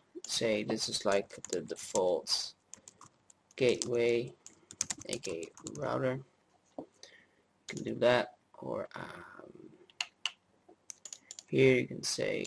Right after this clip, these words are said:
show details, comment is own machine, and so on and so on and so on.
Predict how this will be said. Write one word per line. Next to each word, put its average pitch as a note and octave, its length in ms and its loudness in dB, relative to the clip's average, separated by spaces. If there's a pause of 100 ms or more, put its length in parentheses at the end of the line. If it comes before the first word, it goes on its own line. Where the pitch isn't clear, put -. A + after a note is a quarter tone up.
show - 240 -6
details, A#2+ 880 -2 (160)
comment A#2+ 380 0
is G#2 300 0 (260)
own A2+ 260 -2 (200)
machine, D#3+ 880 -2 (3250)
and A#2+ 500 4
so C3+ 180 8
on C3+ 100 10
and C3+ 80 6
so D3 140 8
on D3 40 8
and D3 80 6
so F#3+ 200 8
on. D3 180 6